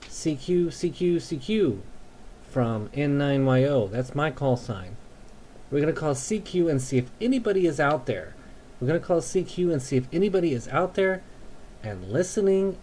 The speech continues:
and it's going to respond. All right, I wouldn't call C Q unless I knew for sure I could start to copy what they were saying back, but this is a beginner video, lesson one, how to call C Q.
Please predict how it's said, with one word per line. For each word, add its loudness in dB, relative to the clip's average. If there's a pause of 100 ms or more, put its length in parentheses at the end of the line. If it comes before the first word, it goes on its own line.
(120)
and 2
it's -8
going -2
to -6
respond. -8 (1040)
All 0
right, 2
I 0
wouldn't 10
call 4
C -2
Q 6
unless 4
I 4
knew 6
for -4
sure 6
I 2
could -4
start 2
to 2
copy -2
what 2
they 0
were 2
saying 0
back, -4
but -6 (520)
this -8
is 2
a 6
beginner 4
video, 4 (420)
lesson 2
one, 2
how 0
to 2
call 0
C -2
Q. -4